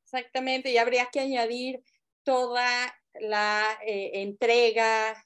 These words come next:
eh, ¿no? El cariño incondicional, etcétera. ¿No te gustaría leernos algo de ese cuento que además sale de lo que hemos estado hablando hoy, pero que es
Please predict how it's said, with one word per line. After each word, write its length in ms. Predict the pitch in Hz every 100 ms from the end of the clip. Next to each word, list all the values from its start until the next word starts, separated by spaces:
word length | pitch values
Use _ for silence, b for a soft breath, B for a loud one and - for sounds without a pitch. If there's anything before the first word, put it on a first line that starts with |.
| 226
eh, 560 | 196 190 185 180 185 _
¿no? 320 | - 214 254 -
El 360 | 214 196 190
cariño 840 | 220 214 226 226 233 226 226 214 202
incondicional, 1300 | 233 233 233 220 208 214 202 214 220 220 214 220 - b b b -
etcétera. 680 | 214 208 226 202 175 160 - _ _ _ -
¿No 160 | 370 480
te 120 | 392
gustaría 560 | 214 240 240 240 247
leernos 540 | 240 220 214 220 233 240
algo 320 | 214 208 220
de 100 | 208
ese 200 | 208 226
cuento 320 | 226 208 220
que 100 | 220
además 560 | 214 208 220 233 - - _
sale 500 | - 269 262 262 269
de 160 | 285 240
lo 200 | 202 185
que 100 | 214
hemos 240 | 226 226
estado 380 | 233 - 208 208
hablando 520 | 202 202 196 202 202
hoy, 380 | 185 196 285 302 _ _ _
pero 320 | 220 214 208 208
que 180 | 220 226
es 300 | 226 -